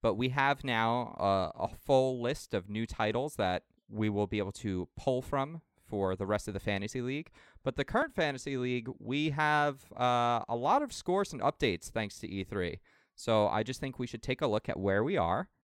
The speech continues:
and, uh, see what so far the first half of the year looks like. So, right now,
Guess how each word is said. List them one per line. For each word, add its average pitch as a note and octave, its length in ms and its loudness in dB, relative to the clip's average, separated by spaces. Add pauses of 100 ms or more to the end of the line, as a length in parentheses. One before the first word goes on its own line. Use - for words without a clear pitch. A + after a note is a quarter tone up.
(140)
and, A#2 520 -2
uh, B2+ 300 2
see D3 380 -4
what C#3+ 260 -2 (220)
so C#3+ 200 -4
far D#3 200 0
the C#3 80 -6
first - 300 -4
half D3+ 200 0
of D#3 40 -18
the D#3+ 80 -4
year E3+ 180 -4
looks G3+ 280 -8
like. - 360 -10 (220)
So, D3 640 -4 (580)
right D#3+ 300 4
now, G#2 400 -2